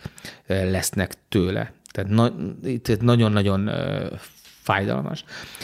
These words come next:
És a-, amikor így úsztam, így a vége, akkor még, akkor még sötét, kő-, kőkeményen sötét volt, és, és üvöltöttem. Emlékszem, mentem így a frissítőre, <clears throat>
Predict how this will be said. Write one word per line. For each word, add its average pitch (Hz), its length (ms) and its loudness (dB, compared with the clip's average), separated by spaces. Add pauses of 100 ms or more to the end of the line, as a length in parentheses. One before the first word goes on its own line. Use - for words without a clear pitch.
(120)
És 104 100 -2
a-, 131 460 6
amikor 120 260 4
így 104 140 2
úsztam, 139 420 4
így 104 120 -2
a 101 60 -4
vége, 117 320 0
akkor 117 140 0
még, 117 140 4
akkor - 300 -2
még 127 120 4
sötét, 107 420 4
kő-, 110 240 2
kőkeményen 104 640 2 (100)
sötét 107 420 -2
volt, 117 240 -6
és, - 160 -14 (540)
és - 220 -6
üvöltöttem. 110 640 2
Emlékszem, 120 400 2
mentem 117 320 2
így 104 100 -4
a 104 140 -4 (220)
frissítőre, 147 800 2 (320)
<clears throat> - 60 -2